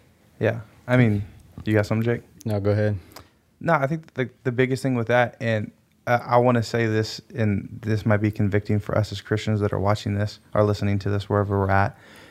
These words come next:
Speaker 1: It's like when you hear that word, like, homophobic or gay, it's like there's some times where, and I'll be completely honest, there's some times when I hear that in a church setting, like, sometimes I'll cringe, like, "Ugh," but that's my fault.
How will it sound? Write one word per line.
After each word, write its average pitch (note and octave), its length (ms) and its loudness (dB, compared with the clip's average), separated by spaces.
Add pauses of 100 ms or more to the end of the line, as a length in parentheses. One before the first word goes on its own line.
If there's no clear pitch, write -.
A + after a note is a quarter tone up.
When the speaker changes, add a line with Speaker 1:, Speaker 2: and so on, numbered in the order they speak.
(120)
Speaker 1:
It's A#2+ 160 -2
like A2+ 220 2
when A#2+ 180 -2
you B2 140 2
hear A#2+ 260 0
that A2 260 2
word, G#2 300 -2
like, G2+ 260 -2 (260)
homophobic G2+ 540 0 (300)
or A2+ 120 -2
gay, G#2 380 -2 (360)
it's - 100 -12
like A2 240 -4 (500)
there's A#2+ 140 -4
some B2+ 180 -2
times B2+ 360 0
where, G#2+ 300 0
and A2+ 120 -4
I'll B2+ 100 4
be B2+ 160 -2 (120)
completely A#2 380 -2
honest, G#2 240 -2
there's A#2 180 -4
some A#2+ 160 0
times A#2+ 360 0
when G#2+ 120 -2
I G2+ 140 0
hear A2 240 0
that A2+ 420 2
in A#2 160 -2
a G#2+ 60 0
church A2+ 280 -6
setting, A#2+ 380 -2
like, A2+ 120 -6
sometimes C3 380 0
I'll A2 80 2
cringe, A2 500 -4
like, - 160 -16
"Ugh," A#2 180 0 (460)
but B2 80 2
that's B2+ 200 2
my A2+ 180 0
fault. - 280 -10